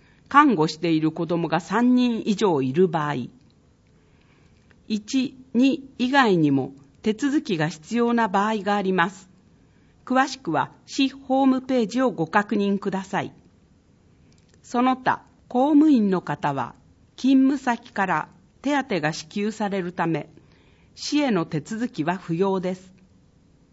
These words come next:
制度の主な変更点。対象、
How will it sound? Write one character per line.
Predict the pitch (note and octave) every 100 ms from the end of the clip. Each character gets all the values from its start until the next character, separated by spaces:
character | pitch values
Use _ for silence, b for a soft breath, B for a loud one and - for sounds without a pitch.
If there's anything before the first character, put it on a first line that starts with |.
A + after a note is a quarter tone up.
| b b b b _
制 | - D#4+ D#4
度 | F#3+ E3
の | D#3
主 | G3+ B3 G3
な | C#3
変 | - A3 B3+
更 | C4+ B3+ G#3
点。 | - C3+ A#2 - _ _ _ b b b b b _ -
対 | A3+ C4
象、 | C4+ A#3+ A3 G3